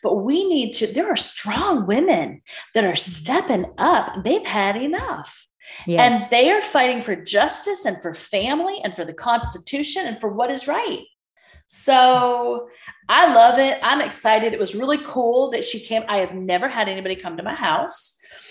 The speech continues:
Speaker 1: like this. She literally was knocking on doors and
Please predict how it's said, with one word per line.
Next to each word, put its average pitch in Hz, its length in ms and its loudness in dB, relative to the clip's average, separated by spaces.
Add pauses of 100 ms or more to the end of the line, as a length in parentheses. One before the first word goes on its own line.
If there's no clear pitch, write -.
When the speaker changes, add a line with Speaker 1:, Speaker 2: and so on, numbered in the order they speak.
(260)
Speaker 1:
like 220 400 2
this. 180 280 0
She 247 340 -4
literally 247 600 -2
was 196 200 -6
knocking 208 380 -2
on 269 220 -4
doors 208 520 -2 (460)
and 185 340 2